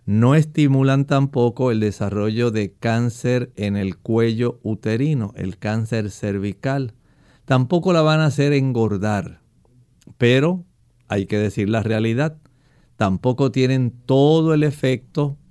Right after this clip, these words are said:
de los estrógenos conjugados. Y en ese aspecto podemos decir que estos fitoestrógenos ayudan para que usted no tenga tantos calores,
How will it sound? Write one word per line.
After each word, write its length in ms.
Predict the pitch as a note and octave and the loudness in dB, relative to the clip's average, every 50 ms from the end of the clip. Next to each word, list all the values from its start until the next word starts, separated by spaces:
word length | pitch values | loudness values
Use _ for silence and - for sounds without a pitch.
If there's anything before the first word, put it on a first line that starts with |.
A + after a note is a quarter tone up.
| _ _ _ _ - | _ _ _ _ -8
de 760 | - F#2+ F2 E2 A#2 B2+ C#3 D#3 D#3+ E3 E3 E3 E3 E3 - - | -8 -6 -4 0 0 2 2 2 2 2 0 0 -2 -4 -4 -4
los 480 | A#2 A#2 A#2+ B2 B2+ D3 D3+ D3+ - _ - | -2 0 0 2 2 2 0 -2 -6 _ -6
estrógenos 800 | G#2+ G2 - _ - B2+ A#2+ A#2+ A#2+ A#2+ B2 B2+ B2+ B2 A#2+ - | -6 -6 -6 _ -4 -2 0 0 2 0 0 0 -2 -2 -4 -6
conjugados. 1080 | - - B2 A#2 A2+ A2 A2+ B2+ C3+ B2+ B2 A2 G#2+ G#2 G2+ A2+ C#3 C3+ - - _ _ _ _ _ _ _ _ _ _ _ - _ - | -8 -6 -4 -4 -2 -2 0 0 0 0 0 0 0 0 0 -2 -4 -6 -10 -16 _ _ _ _ _ _ _ _ _ _ _ -20 _ -2
Y 120 | A2+ A2+ | 0 2
en 80 | A#2 C3+ | 4 4
ese 200 | D#3 D#3 E3+ F3+ | 4 4 4 2
aspecto 640 | D#3+ - - - C3+ C3+ C3+ - - - E3+ E3 - _ | 0 0 0 0 0 0 0 -2 -4 -2 -2 -2 -4 _
podemos 400 | - - G#2 G#2+ A2 A#2+ B2+ B2+ | -6 -4 -2 -2 0 0 0 0
decir 520 | B2 C3+ C3 A#2 - B2+ A#2+ C3 C3 C3 - | 0 0 0 0 0 0 2 0 0 -2 -6
que 480 | - C3+ C3 C3+ C#3+ D3 D3 - - - | -4 -2 0 2 2 0 0 -2 -6 -4
estos 720 | - A#2+ A#2+ A#2+ - - - C#3 C3+ C3+ C3 B2 - - - - | -4 -2 -2 -2 -4 -6 -4 -2 0 0 -2 -4 -6 -12 -20 -20
fitoestrógenos 1200 | - - - - C3+ C3+ C#3 - D3 C#3+ C#3 C#3+ - C3 B2 A#2+ A#2 B2 B2+ C3 C#3 C3+ - - _ _ _ | -20 -10 -4 -2 0 0 0 0 -2 -2 -2 -2 -2 -2 -2 0 -2 -2 -2 -2 -4 -4 -6 -10 _ _ _
ayudan 800 | - F#2+ F#2+ F#2 F2 E2 F#2+ G#2+ A2+ B2 B2 C#3 D3 D3+ D#3 D#3 | -8 -6 -4 -4 -4 -4 -2 -2 -2 0 0 -2 0 0 0 -2
para 300 | D#3 - C#3 C3 C#3+ C#3+ | -2 -2 -4 -2 -2 -2
que 120 | C#3+ D#3 | -4 -6
usted 260 | C#3 C#3+ - B2 B2 A#2+ | -6 -4 -4 -4 -2 -2
no 160 | A#2+ A#2 A2 | -2 -4 -4
tenga 360 | A2+ A#2+ A#2+ B2 B2 A#2 - | -4 -4 -4 -4 -4 -4 -4
tantos 520 | - A#2 A2+ A#2 A#2 - B2+ A#2+ A2 - | -4 -6 -4 -6 -6 -6 -6 -6 -6 -8
calores, 1040 | - _ - - G#2+ F#2+ F#2+ F#2+ G#2 A2+ A2+ A2+ A2 G#2+ G2 E2+ - - - _ | -14 _ -8 -6 -4 -4 -2 -2 0 0 0 0 0 -2 -4 -6 -12 -16 -20 _